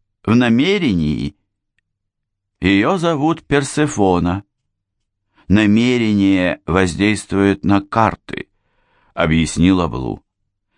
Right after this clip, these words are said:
«Это нужно для того, чтобы другой человек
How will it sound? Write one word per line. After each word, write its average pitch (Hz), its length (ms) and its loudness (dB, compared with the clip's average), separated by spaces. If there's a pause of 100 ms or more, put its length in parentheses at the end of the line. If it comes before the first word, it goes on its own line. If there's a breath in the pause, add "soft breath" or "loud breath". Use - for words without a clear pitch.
(280 soft breath)
«Это 117 300 0
нужно 117 380 2
для 101 160 0
того, 104 340 0
чтобы 107 360 -2
другой 104 400 0
человек 110 600 -4